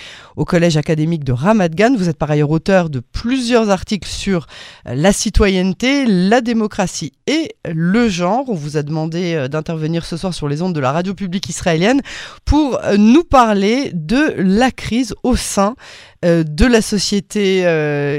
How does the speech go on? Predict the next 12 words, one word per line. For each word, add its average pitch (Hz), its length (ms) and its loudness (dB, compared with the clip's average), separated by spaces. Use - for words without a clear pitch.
israélienne. 220 880 2
Alors, 233 240 4
dans 262 140 4
une 277 280 4
société 285 540 0
comme, 220 280 4
euh, 185 220 2
comme 196 240 2
la 190 80 6
nôtre, 214 320 4
composée 202 760 -4
de 156 140 -6